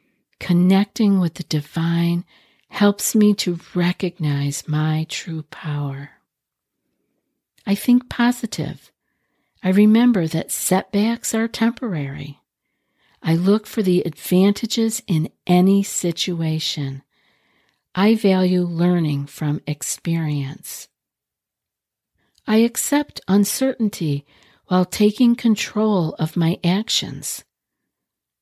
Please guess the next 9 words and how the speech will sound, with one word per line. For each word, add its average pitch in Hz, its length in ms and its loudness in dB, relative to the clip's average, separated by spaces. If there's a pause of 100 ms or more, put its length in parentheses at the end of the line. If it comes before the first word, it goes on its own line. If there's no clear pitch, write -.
(220)
My 196 500 2
peace - 260 -4
of 196 140 -6
mind 175 400 2
depends 165 500 -2
more 180 540 2
on 165 140 0
my 160 160 0
decisions 160 880 0